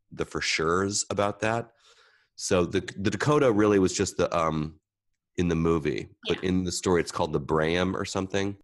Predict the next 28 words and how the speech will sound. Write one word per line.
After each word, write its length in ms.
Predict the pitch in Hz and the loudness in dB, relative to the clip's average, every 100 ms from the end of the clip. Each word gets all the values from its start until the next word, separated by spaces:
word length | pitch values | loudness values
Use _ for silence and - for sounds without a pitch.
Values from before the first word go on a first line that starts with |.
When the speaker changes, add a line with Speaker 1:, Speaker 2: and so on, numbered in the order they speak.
| - | -6
Speaker 1:
But 160 | 90 - | -4 0
Ira 260 | 90 92 | 2 2
Levin's, 800 | 87 87 82 85 82 78 - - - _ _ - | 2 2 2 0 0 -2 -6 -10 -16 _ _ -4
the 100 | 85 | -4
apartment 460 | - 95 - - | -2 -4 -4 -2
building 500 | 82 80 78 76 76 _ _ _ _ _ - | -2 0 0 -2 -6 _ _ _ _ _ -8
in 120 | 80 | -6
Ira 260 | - 80 78 | -2 0 0
Levin's 540 | 78 78 76 71 - _ _ _ | 0 0 -2 -4 -10 _ _ _
book 320 | - 87 73 - - | 0 0 0 -8 -10
is 320 | 76 - - _ _ _ _ - | -10 -10 -14 _ _ _ _ -8
the 140 | 80 69 | -4 -4
other 120 | 69 | -4
one 120 | 65 | -6
I 20 | |
was 120 | 64 65 | -8 -10
just 140 | - | -10
talking 260 | - - - | -12 -12 -14
about. 200 | - - _ - | -16 -18 _ -8
Speaker 2:
Yeah, 240 | 233 269 | -2 -2
but 220 | 220 262 | -2 -4
the 80 | 277 | -2
Dakota 460 | 226 254 269 277 262 | -4 -2 0 0 0
is 140 | 226 220 | -2 -4
also 600 | 202 208 208 202 202 202 | -4 -4 -4 -8 -14 -8
itself, 520 | 226 220 - 220 - - | -6 -2 -2 -4 -12 -16
it's 140 | 170 | -16
haunted. 480 | 214 - - - 226 | -14 -16 -16 -18 -20